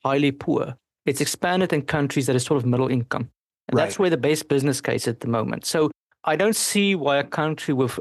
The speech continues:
Speaker 1: illiteracy, like, uh, Niger, for example, those countries, eighty, ninety percent illiteracy,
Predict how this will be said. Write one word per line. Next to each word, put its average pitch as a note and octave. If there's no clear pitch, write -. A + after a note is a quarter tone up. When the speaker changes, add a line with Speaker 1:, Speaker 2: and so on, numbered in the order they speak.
Speaker 1:
illiteracy, D3+
like, B2+
uh, C3
Niger, C#3
for A#2+
example, A#2
those C#3+
countries, A#2+
eighty, E3+
ninety D3
percent C3+
illiteracy, -